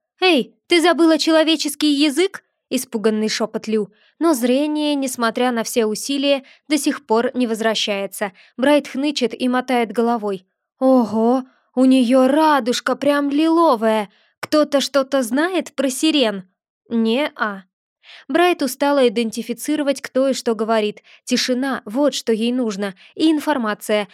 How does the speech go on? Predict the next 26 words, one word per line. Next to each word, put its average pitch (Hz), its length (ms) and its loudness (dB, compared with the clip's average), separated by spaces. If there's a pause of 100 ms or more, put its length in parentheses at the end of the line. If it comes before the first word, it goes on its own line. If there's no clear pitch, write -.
желательно 254 680 -2
переданная 277 720 0
кем-то 247 440 -2
одним 247 720 -2
и 254 120 -2
без 214 240 -2
лишней 214 400 -4
воды. 208 460 -4 (320)
«Сирены, 277 640 -4
сирены!» 277 720 -2 (200)
Шелест 214 420 -2
бумаги. 208 540 -6 (180)
Брайт 294 480 0
теперь 285 360 -2
ненавидит 262 600 -4
бумагу. 196 540 -4 (300)
«Я 294 280 -2
не 311 120 -4
понимаю», 311 640 0 (220)
продолжает 220 580 0
хныкать 226 380 -8
кто-то. 208 460 -4 (220)
«Я 262 260 -4
тоже», 208 400 -6 (280)
вздыхает 208 540 -2
Брайт. 202 360 -6